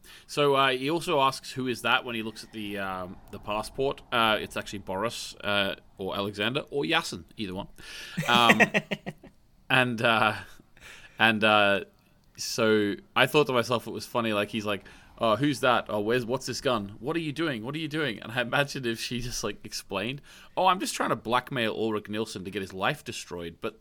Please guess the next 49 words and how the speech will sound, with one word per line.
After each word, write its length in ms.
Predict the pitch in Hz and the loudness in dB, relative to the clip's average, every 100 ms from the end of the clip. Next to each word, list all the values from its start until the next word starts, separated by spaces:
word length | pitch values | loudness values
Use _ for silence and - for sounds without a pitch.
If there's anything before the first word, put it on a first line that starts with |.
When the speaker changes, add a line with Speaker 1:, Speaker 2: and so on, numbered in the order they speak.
| - | -6
Speaker 1:
then 140 | 147 | -4
he 60 | 147 | -4
just 200 | 123 - | -6 -8
disappeared, 560 | 120 - 151 113 76 | -10 -4 -4 -4 -6
so 160 | - 101 | -10 -4
I 40 | 117 | -2
don't 80 | |
know 80 | 104 | -2
what's 120 | 104 - | -6 -10
going 180 | 90 | -12
on." 80 | 82 - | -12 -18
<laughs> 40 | _ - - - - - | _ -20 -20 -20 -20 4
You 100 | 180 | 10
know? 60 | |
Speaker 2:
Yeah, 240 | 175 170 160 | 10 10 6
yeah, 220 | 170 143 | 6 8
I, 200 | 156 170 | 6 6
I 60 | 156 | 4
kinda 200 | 170 160 | 6 6
set 180 | 208 | 4
this 120 | 165 147 | 4 4
ball 200 | 165 156 | 6 8
rolling, 520 | 151 151 143 135 131 | 8 8 6 4 2
and 280 | 147 143 147 | 0 0 2
now 160 | 143 | 4
I 60 | 139 | 4
don't 100 | 135 | 2
know 80 | 131 | 2
what 140 | 131 | 0
I'm 100 | 131 | 0
doing 280 | 139 143 135 | 2 2 2
with 120 | 127 | -2
it, 300 | 120 - - | -2 -8 -4
<laughs> 80 | 165 | -2
like, 120 | - - - - - | 0 0 0 -4 -6
is, 300 | 139 135 - | -6 -4 -8
is 340 | 165 147 143 - - - - | -6 -4 -4 -8 -16 -10 4
the 100 | 147 | 4
actual 340 | 160 - 139 | 4 2 2
answer, 380 | 131 135 131 123 | 0 -2 -2 -2
but 340 | 131 139 135 | 2 2 2
yeah, 200 | 160 139 | 2 2
Speaker 1:
So 40 | 135 | 4
now 140 | 135 | 4
I 20 | |
just 140 | 156 127 | 4 2
look 100 | 165 | 2
Speaker 2:
it's 100 | |
Speaker 1:
ar-, 60 | 143 | 2